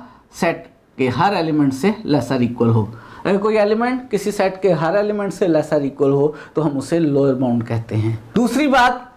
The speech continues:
हम definition करने लगे हैं revise infimum की। ये हमने lecture number six में पढ़ी थी, infimum या greatest lower bound। अगर R का एक सबसेट A है तो एक real number alpha को infimum कहेंगे या greatest lower bound कहेंगे अगर इसमें दो खूबियां हों, एक ये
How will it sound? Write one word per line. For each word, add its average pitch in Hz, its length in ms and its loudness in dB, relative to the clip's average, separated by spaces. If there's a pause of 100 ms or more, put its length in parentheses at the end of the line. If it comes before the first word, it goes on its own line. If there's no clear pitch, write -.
(440)
हम 208 240 2
definition 233 520 2
करने 208 260 2
लगे 190 240 4
हैं 226 300 2
revise 165 440 2
infimum 196 500 2
की। 123 200 -4 (280)
ये 226 120 4
हमने 220 220 0
lecture 185 300 0
number 165 220 2
six 233 340 -4
में 233 140 0
पढ़ी 175 200 4
थी, 240 140 0
infimum 214 540 2
या 196 80 4
greatest 170 440 0
lower 139 200 4
bound। 120 320 0 (260)
अगर 190 260 0 (140)
R 185 200 2
का 214 80 2
एक 196 140 0
सबसेट 185 580 -4
A 185 220 4
है 214 220 2 (360)
तो 175 60 2
एक 180 160 0
real 175 240 2
number 180 380 2
alpha 156 380 0
को 190 360 -2 (260)
infimum 190 520 2
कहेंगे 196 460 4 (480)
या 156 120 2
greatest 175 420 -2
lower 180 180 2
bound 175 300 0
कहेंगे 175 320 4
अगर 170 240 4
इसमें 165 300 2
दो 160 160 4
खूबियां 165 380 4
हों, 175 300 2
एक 160 280 2
ये 170 260 2